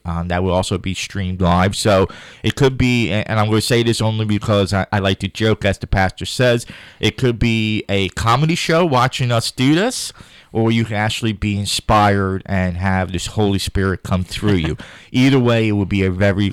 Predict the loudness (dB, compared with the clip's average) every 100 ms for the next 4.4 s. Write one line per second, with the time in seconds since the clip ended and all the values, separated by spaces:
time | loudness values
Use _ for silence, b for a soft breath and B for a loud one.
0 | -6 -2 2 2 0 -2 -6 -4 0 0
1 | 0 -4 -4 -2 2 0 2 0 0 -2
2 | -4 -8 -10 -4 0 2 2 2 -2 -4
3 | -2 -2 0 0 2 0 -2 0 0 0
4 | 0 -2 -4